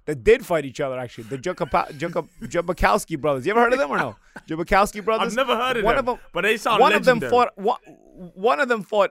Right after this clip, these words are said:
Speaker 1: Arturo Gatti and, uh, and Julio Cesar Chavez. He lost to both of them. But these guys would, like, pad their records. They'd have, like, fifty, sixty, seventy wins. You know, like, they were, like, you know, whatever, s-, solid journeyman type guys, but they had good records.
Speaker 2: Yep.
Speaker 1: So they'd,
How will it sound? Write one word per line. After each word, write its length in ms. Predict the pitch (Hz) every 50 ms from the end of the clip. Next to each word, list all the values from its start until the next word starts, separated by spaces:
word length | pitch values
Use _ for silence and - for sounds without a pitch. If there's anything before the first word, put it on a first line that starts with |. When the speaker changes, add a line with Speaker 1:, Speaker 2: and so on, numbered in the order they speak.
| _
Speaker 1:
Arturo 420 | 180 175 175 - - 208 202 190 180
Gatti 400 | 160 180 185 190 190 180 180 - -
and, 320 | 175 185 196 196 190 160
uh, 200 | 156 147 139 135 -
and 160 | 135 165 190 185
Julio 180 | 175 160 156 151
Cesar 200 | 135 156 156 143
Chavez. 480 | - - 175 180 185 170 131 110 120 123
He 60 | 135
lost 240 | 135 156 170 151 -
to 60 | -
both 240 | 123 156 165 175 -
of 80 | 143
them. 160 | 123 127 120 - _ _ _ _ _ _
But 140 | - 165 165
these 180 | - 233 262 220
guys 380 | 226 254 240 233 220 185 175
would, 120 | 165 180 165
like, 200 | 170 165 151 - _ _
pad 300 | - 185 196 202 202 180
their 120 | 185 170
records. 420 | 160 165 165 - - 151 143 135 127
They'd 180 | 160 180 208
have, 200 | 208 190 180 151
like, 220 | 143 131 127 117 _
fifty, 460 | - - - 208 - - - 185 175
sixty, 400 | - - 185 170 - - - 143
seventy 400 | - - 277 - 302 277 233 208
wins. 440 | 180 202 247 277 214 135 123 120 135
You 100 | 143 156
know, 140 | 175 196
like, 220 | 202 185 165 160 151
they 140 | - - -
were, 160 | 160 196 240
like, 180 | 131 196 156 - _ _
you 80 | - 117
know, 240 | 180 156 165 165 - _ _ _ _ _
whatever, 280 | - - 185 147 135
s-, 140 | 143 - - - _ _
solid 400 | - - - - 196 196 185 165
journeyman 380 | 143 165 175 170 160 156 147 143
type 220 | - 147 143 131
guys, 260 | 123 156 156 160 165 139
but 100 | 139 147
they 40 | 170
had 220 | 175 151 135 156
good 120 | - 240 170
records. 320 | 156 156 143 131 165 156
Speaker 2:
Yep. 60 | 165
Speaker 1:
So 20 | 165
they'd, 220 | 165 175 185 -